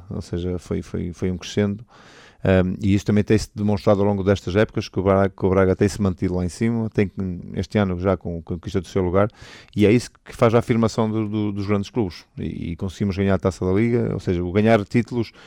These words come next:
o ficar nos lugares que dão acesso, ah, às competições europeias, eh, e por isso acho que o Braga tá, tá de parabéns, né? O seu presidente tá de parabéns por, pela, pela visão que tem tido e pela ambição que tem para o, para, para, para o futuro.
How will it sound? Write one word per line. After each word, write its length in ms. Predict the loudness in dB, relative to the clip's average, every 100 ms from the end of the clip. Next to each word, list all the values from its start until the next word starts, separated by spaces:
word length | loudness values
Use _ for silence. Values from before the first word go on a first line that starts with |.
| -20 -8
o 80 |
ficar 300 | -8 2 4
nos 160 | 4 0
lugares 300 | 2 2 2
que 60 | -2
dão 140 | -2
acesso, 460 | 0 2 0 -2 -20 -20 -20 -20 0
ah, 240 | 4 4
às 120 | 2
competições 420 | 0 -6 -2 -2 0
europeias, 640 | -2 2 4 4 0 -6 -14
eh, 300 | -12 -10 -12 -8
e 720 | -6 -6 -8 -10 -10 -12 -14 -16 -18 -16
por 140 | -10 -10
isso 260 | -10 -16 -12
acho 200 | -12 -12
que 80 | -8
o 40 |
Braga 240 | -6 -4
tá, 240 | -4 -6 -8
tá 140 | -2 -2
de 80 |
parabéns, 540 | 2 0 2 0 0 -6 -20 -20 -20 -20 _
né? 100 | -8 -6
O 60 |
seu 160 | -4 -4
presidente 300 | 0 -2 0
tá 80 | 0
de 80 |
parabéns 420 | 2 2 4 0 -2
por, 180 | -12 -18 _ _ -20 -10
pela, 140 | -6
pela 180 | -2 -2
visão 320 | -2 -2 -2
que 100 | -4
tem 160 | -2 -2
tido 380 | 0 2 2 0 -4
e 80 |
pela 180 | -4 -2
ambição 360 | 0 0 -2 -4
que 100 | -2
tem 180 | -4 -2
para 200 | -2 -4
o, 20 |
para, 260 | -6 -8
para, 320 | -8 -8 -8 -6
para 180 | -4 -4
o 20 |
futuro. 380 | -4 -4 -4